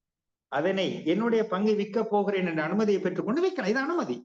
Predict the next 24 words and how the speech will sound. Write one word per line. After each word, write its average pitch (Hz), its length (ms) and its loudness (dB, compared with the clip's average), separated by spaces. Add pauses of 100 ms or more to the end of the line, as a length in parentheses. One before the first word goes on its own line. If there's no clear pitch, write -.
(1000)
ஆனால் 175 340 -2
யாருக்கும் 254 440 -2
தெரியாம 226 320 0
எல்லாத்தையும் 220 440 2
எழுதி 202 180 4
விற்கலாமா? 190 420 0 (840)
அது 311 160 0
கூடாது. 127 260 -2 (280)
அப்ப 131 140 -2
இது 254 120 2 (120)
அனுமதிக்கப்பட்ட 208 600 2
ஒரு 190 120 4
விடயம். 117 280 0 (600)
அதே 269 200 4 (100)
போல, 220 200 4 (1080)
அஹ், 160 160 8
உடன்படிக்கைகள் 269 880 4
செய்கின்ற 208 320 6 (120)
போது 175 200 6 (300)
இருவருக்கும் 294 580 2
ஒரு 233 160 0
பொதுவான 254 440 0 (360)
அனுமதிகள் 240 460 2
இருக்கிறது. 143 320 0